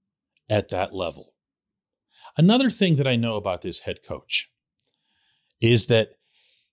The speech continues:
he has, in his own inimitable way, close to zero respect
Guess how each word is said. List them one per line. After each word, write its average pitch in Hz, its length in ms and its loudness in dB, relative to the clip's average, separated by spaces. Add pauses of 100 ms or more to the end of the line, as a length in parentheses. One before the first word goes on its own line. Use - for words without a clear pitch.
he 233 320 6
has, 160 680 4 (420)
in 139 160 4
his 135 320 4
own 208 360 4
inimitable 160 640 2
way, 110 420 2 (1500)
close 208 420 2
to 151 140 4
zero 160 640 4
respect - 840 0